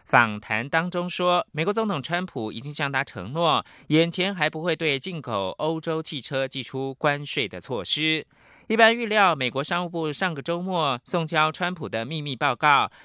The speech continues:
已经为川普铺路，可以指称进口汽车跟汽车的零件构成了国家安全的威胁，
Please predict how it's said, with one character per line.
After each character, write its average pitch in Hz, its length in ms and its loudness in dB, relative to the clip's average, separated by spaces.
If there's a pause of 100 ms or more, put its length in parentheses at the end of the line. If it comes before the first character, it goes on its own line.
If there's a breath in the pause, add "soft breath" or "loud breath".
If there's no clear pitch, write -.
(100)
已 165 120 2
经 233 160 0
为 214 200 2
川 185 240 -2
普 139 180 -8
铺 165 240 -4
路， 185 400 0 (240 soft breath)
可 190 140 4
以 220 120 4
指 143 160 -2
称 170 460 -2
进 190 220 -6
口 165 180 -4
汽 151 180 -4
车 143 240 -2
跟 151 240 -4
汽 151 360 -6
车 139 240 -4
的 113 340 0
零 113 240 -4
件 208 300 2
构 151 160 2
成 107 200 -6
了 113 120 -4
国 104 200 -6
家 139 260 2
安 185 300 -4
全 104 300 -8
的 107 160 -4
威 156 180 -6
胁， 117 440 -2